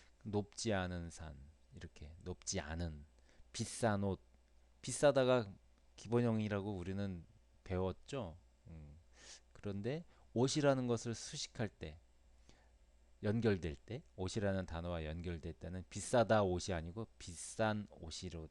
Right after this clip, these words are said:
옷으로 되잖아요. 싼, 이렇게 니은 받침이 들어가죠.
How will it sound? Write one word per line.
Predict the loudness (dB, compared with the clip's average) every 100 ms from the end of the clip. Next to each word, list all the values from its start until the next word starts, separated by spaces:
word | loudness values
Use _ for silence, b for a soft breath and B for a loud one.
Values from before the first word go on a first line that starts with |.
| -12
옷으로 | -10 -8 -8 -8
되잖아요. | -10 -10 -10 -10
싼, | -14 -10 -2 -2 -2 -6
이렇게 | -12 -10 -10 -10 -20 _ B B -14
니은 | -4 0 0 2
받침이 | -2 -4 -8 -8
들어가죠. | -10 -10 -10 -12